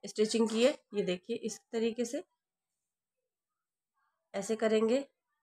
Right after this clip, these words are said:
और इधर से भी कर देंगे।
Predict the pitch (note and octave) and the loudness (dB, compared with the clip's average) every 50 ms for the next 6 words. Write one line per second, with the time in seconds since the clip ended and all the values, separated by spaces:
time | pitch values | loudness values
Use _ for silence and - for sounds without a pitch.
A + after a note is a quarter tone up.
0 | _ _ _ _ _ _ _ _ _ _ _ _ _ _ _ _ _ _ _ _ | _ _ _ _ _ _ _ _ _ _ _ _ _ _ _ _ _ _ _ _
1 | _ _ _ _ _ _ _ _ _ _ _ - F#3+ F#3+ F#3 F#3 F3+ F#3 F#3+ F#3+ | _ _ _ _ _ _ _ _ _ _ _ -6 -4 -2 0 0 2 2 2 0
2 | F#3 - A3+ A3+ A#3 A3 A#3 A3+ A3+ G#3+ A3+ A#3 A#3 A#3 C#4 E4+ | 2 -2 0 0 0 0 0 0 2 2 2 2 2 0 0 -2